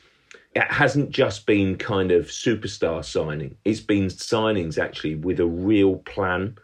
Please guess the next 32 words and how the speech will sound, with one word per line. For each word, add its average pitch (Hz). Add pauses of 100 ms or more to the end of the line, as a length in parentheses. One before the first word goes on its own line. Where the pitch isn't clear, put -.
(420)
And 95
so -
you've 98
given 107
the 98
team 92
a -
structure -
there. 76 (340)
So -
you've 92
given 98
the 92
luxury 87
player 78
in 76
James 76 (320)
a 87
base 87
and 80
a 82
foundation 85
to -
work 90
from 76
because 82
he's 85
got -
that 92
protection 87
behind 87
him. 73